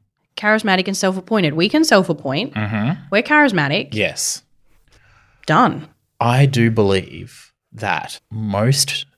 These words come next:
Speaker 2: of the people who started podcasts, if they hadn't, if podcasters, podcasts hadn't been invented,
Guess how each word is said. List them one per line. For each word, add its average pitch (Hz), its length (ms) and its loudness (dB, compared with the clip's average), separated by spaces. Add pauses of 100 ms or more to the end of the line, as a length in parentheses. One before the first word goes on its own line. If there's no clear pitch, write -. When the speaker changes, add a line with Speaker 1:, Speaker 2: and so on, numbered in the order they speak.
(100)
Speaker 2:
of 104 180 -2
the 101 100 -2
people 95 420 -2
who 95 400 -6
started 80 600 0 (180)
podcasts, - 1080 -4
if - 200 0
they 113 160 2
hadn't, 143 540 -4 (400)
if 117 120 -8
podcasters, - 1000 -4 (320)
podcasts 113 760 -4
hadn't 101 300 -6
been 92 160 -12
invented, 92 680 -8